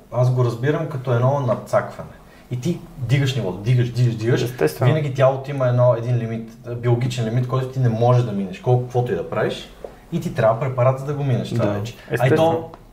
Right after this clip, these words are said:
Speaker 1: един минава с малко, втори минава, минава, минава, минава. Ти, за да минеш, вече трябва такива, ти, ти виждаш какви животни за това Ник Уокър, мутанта.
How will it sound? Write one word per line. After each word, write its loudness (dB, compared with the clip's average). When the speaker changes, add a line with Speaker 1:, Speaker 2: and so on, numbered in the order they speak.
Speaker 1:
един 2
минава 4
с -18
малко, -2
втори -4
минава, 2
минава, 0
минава, 0
минава. 0
Ти, 0
за 2
да 2
минеш, 0
вече -4
трябва 4
такива, 2
ти, -8
ти -6
виждаш -2
какви -4
животни 0
за -4
това 2
Ник -2
Уокър, 2
мутанта. 2